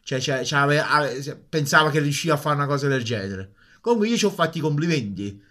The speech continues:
perché, eh, io, <coughs> a parte che tossicava <laughs> di nasi, no? Eh, gli ho fatto i complimenti perché, eh, so-, cioè, come si dice? È riuscito a far ridere la gente.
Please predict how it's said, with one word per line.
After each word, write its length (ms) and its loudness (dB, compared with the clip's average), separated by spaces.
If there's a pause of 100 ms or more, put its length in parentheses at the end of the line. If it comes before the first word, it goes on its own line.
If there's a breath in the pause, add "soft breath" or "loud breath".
perché, 400 0
eh, 300 -4
io, 360 -2
<coughs> 0 -
a 1400 -8
parte 260 2
che 120 6
tossicava 720 4
<laughs> 40 -4
di 100 -16
nasi, 600 0
no? 340 -4 (540 loud breath)
Eh, 640 -4 (440)
gli 120 -12
ho 160 -6
fatto 240 -12
i 40 -14
complimenti 440 -8
perché, 580 -8
eh, 60 -10
so-, 260 -16 (100)
cioè, 160 -16
come 200 -14
si 80 -14
dice? 220 -14 (760)
È 140 -2
riuscito 380 -4
a 340 0
far 240 -12
ridere 380 -8
la 140 -12
gente. 540 -20